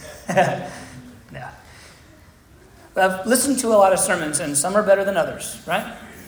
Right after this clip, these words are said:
Um, there are those sermons, um, that, that feel like a ted Talk. They're very insightful.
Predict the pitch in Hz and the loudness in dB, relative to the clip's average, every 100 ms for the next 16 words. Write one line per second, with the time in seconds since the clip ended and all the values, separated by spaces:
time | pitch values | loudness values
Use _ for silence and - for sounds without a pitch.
0 | - - - - - - - _ - - | -20 -20 -20 -20 -20 -20 -20 _ -20 -20
1 | - 165 165 - - - - _ - 170 | -16 -14 -14 -16 -20 -20 -20 _ -20 -6
2 | 175 226 247 240 - 226 185 - - - | 2 2 4 2 0 -2 -4 -6 -8 -10
3 | - - - - - - - - 151 143 | -14 -20 -20 -20 -20 -20 -20 -10 -8 -8
4 | 143 - - - - - - - - - | -10 -16 -20 -20 -20 -20 -20 -20 -20 -20
5 | - 208 226 214 - - 151 160 160 - | -20 -20 -16 -16 -18 -18 -4 -2 -2 -4
6 | 160 165 - 214 196 143 147 - 196 190 | -8 -6 -6 -2 0 -2 -4 -2 -2 -2
7 | - 143 135 - 147 165 165 156 143 208 | -8 -8 -8 -10 -10 -8 -8 -8 -4 0
8 | 196 - 147 143 | -2 -4 -10 -10